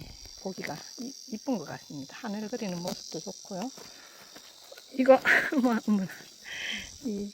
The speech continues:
유칼립투스 좀 보세요. 제가 올려다, 저 거의 이 저기, 이 그늘막, 어, 제 높이만큼 키가 커서 이 아이는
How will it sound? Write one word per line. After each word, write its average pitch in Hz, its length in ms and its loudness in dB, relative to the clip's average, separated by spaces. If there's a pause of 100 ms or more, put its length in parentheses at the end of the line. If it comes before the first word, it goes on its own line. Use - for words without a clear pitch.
(140)
유칼립투스 240 640 4
좀 180 200 0
보세요. 185 340 -2 (920)
제가 190 160 -4
올려다, 233 460 -2
저 247 260 8 (580)
거의 302 420 6 (160)
이 240 160 2
저기, 233 600 4 (200)
이 202 300 -2
그늘막, 247 480 4 (960)
어, 180 300 -6 (300)
제 226 100 -4
높이만큼 185 760 2 (160)
키가 208 220 -4
커서 185 340 -6
이 180 160 -2
아이는 220 340 4